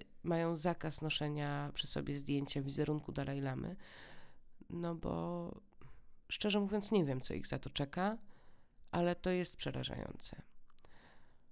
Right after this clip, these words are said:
Bo, aha, bo jest jeszcze jedna taka ważna rzecz. Tybetańczycy uważają, że Dalaj Lama jest inkarnacją bóstwa.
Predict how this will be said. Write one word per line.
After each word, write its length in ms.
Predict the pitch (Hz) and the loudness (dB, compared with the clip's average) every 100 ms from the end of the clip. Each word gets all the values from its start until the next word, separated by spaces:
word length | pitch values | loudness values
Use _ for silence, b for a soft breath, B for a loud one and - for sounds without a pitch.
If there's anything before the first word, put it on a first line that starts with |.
| - - - - - - - - - | -18 -18 -18 -16 -18 -18 -20 -16 0
Bo, 640 | - 170 165 165 - - - 180 - | 4 6 6 4 2 -2 4 6 6
aha, 300 | - 202 170 | 8 8 8
bo 140 | 175 | 6
jest 260 | 175 190 190 | 6 6 4
jeszcze 200 | - 254 | 6 8
jedna 260 | 269 196 | 10 8
taka 240 | 190 180 165 | 6 4 4
ważna 280 | 160 165 | 4 2
rzecz. 260 | 156 156 - | 2 0 -2
Tybetańczycy 600 | - 170 180 180 185 - | 0 2 4 2 0 0
uważają, 760 | 190 170 175 180 180 185 185 180 | 0 2 4 4 4 4 2 0
że 460 | 160 165 165 165 B B B B | 2 2 2 0 B B B B
Dalaj 380 | - 175 185 185 | 8 10 10 8
Lama 440 | 175 175 175 185 185 | 8 6 8 6 4
jest 560 | 175 175 - - - 196 - - | 4 4 2 -2 0 0 0 4
inkarnacją 640 | 196 202 202 202 202 202 | 4 6 6 6 6 4
bóstwa. 480 | 202 202 - - | 4 2 2 0